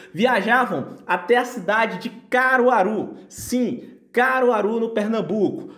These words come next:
Depois eu soube também que existiam outras duas cidades, que eram Santa Cruz do Capibaribe e também a cidade de Toritama.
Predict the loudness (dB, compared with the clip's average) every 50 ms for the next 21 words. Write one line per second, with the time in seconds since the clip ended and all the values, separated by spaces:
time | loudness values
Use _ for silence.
0 | -6 0 0 0 0 2 4 4 4 4 4 2 0 -4 -8 -8 -10 -6 -4 -4
1 | -4 -4 -6 -6 -6 -6 -6 -2 -2 0 0 0 -2 -4 -6 -10 -12 -16 -8 -6
2 | -4 -2 0 -2 -2 -2 -2 -2 0 2 2 2 2 2 0 0 0 -2 -4 -4
3 | -4 -6 -6 -4 0 2 2 4 4 2 0 -4 -8 -4 0 2 2 2 2 0
4 | -2 0 0 0 2 2 0 0 2 0 0 0 0 -2 -2 -4 -4 -2 0 0
5 | 2 2 0 0 -2 -2 -2 -2 -2 0 2 2 2 2 0 0 0 0 0 0
6 | 0 -2 -4 -4 -4 -6 -2 2 4 4 6 4 4 0 -2 0 2 2 4 4
7 | 2 0 0 -4 -6 -10